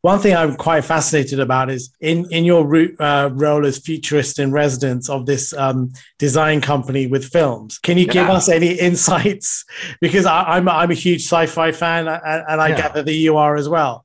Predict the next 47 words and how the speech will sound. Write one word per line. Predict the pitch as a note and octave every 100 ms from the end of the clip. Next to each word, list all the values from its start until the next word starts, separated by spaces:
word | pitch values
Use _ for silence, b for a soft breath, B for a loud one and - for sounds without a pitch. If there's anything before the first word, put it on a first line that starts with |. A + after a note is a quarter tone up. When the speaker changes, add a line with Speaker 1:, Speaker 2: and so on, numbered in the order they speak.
| _
Speaker 1:
I | D#3
believe | D#3+ E3+ E3+
they're | E3 D#3+ D3+ D3+ C3+
doing | E3+ D3+
something | C3+ D#3+ D3+ D3
with | C#3+ B2
Dune | D#3+ D#3+ D3+
as | C3+
well. | D3+ D#3+ G#3 - -
Are |
there | D#3+
any, | F#3+ G3
like, | F3 F3+ -
tidbits | G3+ G3+ G3 G3+ G3+
or | F3
insights | F#3 F3+ F#3+ F#3 F3+ E3+
you |
can | D#3+ E3
give, | F3 E3+ B B B _
give | F3+ F3+
to | F3
any | E3
sci-, | B2+ F3+ F3+
sci-fi | - - F3+ F3+ F3
geeks | E3 F#3 F3+ F3+
out | F#3+ F3
there, | F#3 G#3+ _ B B B B
like | F3 F3+
Speaker 2:
Uh, |
Speaker 1:
myself? | E3+ D3+ F#3 A3+
Speaker 2:
I, | A3+ - - G3
I | A#3
can | D#4+
talk | C#4+ - C4+ C4+
about | C4 G#3 F3 D3+ -
how | - - F#3 F#3+
we | F#3+ D#3 D#3
do | A#2 D3 F3 G2
it | C#2+ - - -
<laughs> |
much | C#3+ D3+ F#3+ C3+
more | G3+ G3
than | D3+ D#3 C#3+ C3+
what | C3+ B2 -
Speaker 1:
<laughs> |
Speaker 2:
we | G3+
do. | E3+ B3+ A#3+ G#2 F2+